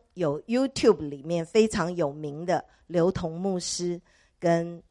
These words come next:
刘群茂牧师夫妇。不管有名或者是没有名，灵粮堂许多的，呃，人啊，都做着神呼召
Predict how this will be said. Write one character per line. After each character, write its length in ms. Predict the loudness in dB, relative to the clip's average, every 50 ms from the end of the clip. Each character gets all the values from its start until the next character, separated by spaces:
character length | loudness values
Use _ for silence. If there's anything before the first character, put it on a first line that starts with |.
| _ _ _
刘 240 | 2 4 4 4
群 220 | 2 0 -8 -10 -8
茂 240 | -4 -2 0 0 0
牧 200 | -2 -4 -6 -6
师 220 | -6 -4 -6 -6
夫 180 | -6 -4 -6 -6
妇。 300 | -6 -6 -10 -10 -10 -12 _ _ _ _ _ _ _ _ _ _ _ _ _ _
不 100 | 2 4
管 300 | 8 10 8 8 8 8
有 200 | 8 8 8 8
名 260 | 6 2 2 2 2 4
或 180 | 6 6 6
者 140 | 6 4 -2
是 140 | -2 -4 -2
没 100 | 0 0
有 160 | 0 0 -4
名， 260 | -6 -12 -14 -14 -18 -20 _ _
灵 220 | _ 4 4 6 6
粮 240 | 6 6 4 2 -2
堂 260 | -4 -6 -6 -6 -6
许 460 | -8 -8 -6 -6 -2 -2 -2 -2 -2
多 320 | -2 _ 6 8 8 8
的， 340 | 6 4 2 2 2 2 -2 -8 -18 _ -20 _ -20 -20 -20 _ -20 -20 -20 _ _
呃， 320 | _ -2 -2 -2 -4 -6 -10 -14 _ _ _ _ _ _ _ _ _
人 400 | -2 -2 -2 -2 -2 -8 -12 -14
啊， 140 | -18 -20 _ _ _ _ _ _ _ _
都 180 | _ 2 2 2
做 360 | 0 -2 0 4 4 4 4 4
着 260 | 0 -6 -8 -8 -8 _ _ _
神 400 | -14 -10 -6 -4 -4 -6 -6 -12
呼 320 | -14 -8 -4 -2 -2 -2
召 420 | 2 2 2 2 2 0 -2 -6